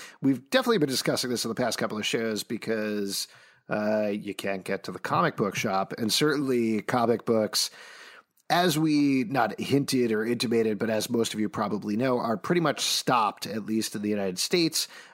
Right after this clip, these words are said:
uh, starting with tomorrow, with Wednesday when we're taping this, because Diamond has shut down. They're not gonna be delivering comics anymore. And in order to support the comic book retailers,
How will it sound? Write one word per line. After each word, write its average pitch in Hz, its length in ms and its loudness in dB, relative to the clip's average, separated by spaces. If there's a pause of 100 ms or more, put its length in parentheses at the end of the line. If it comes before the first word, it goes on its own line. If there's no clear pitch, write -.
uh, 104 400 0
starting 113 760 0
with 113 240 0
tomorrow, 123 580 4
with 98 220 -2
Wednesday 113 480 0
when 98 160 -2
we're 92 100 -4
taping 156 380 0
this, 139 260 2 (300)
because 107 260 0
Diamond 151 720 2
has 113 240 0
shut - 260 -2
down. 139 260 2
They're 123 100 0
not 104 160 -2
gonna 101 100 -4
be 98 80 -2
delivering 92 360 -4
comics 151 420 2
anymore. 131 460 2 (260)
And 123 120 2
in 123 80 2
order 143 280 2
to - 120 -4
support - 540 0
the - 80 -4
comic 127 480 -2
book 123 320 2
retailers, 120 840 0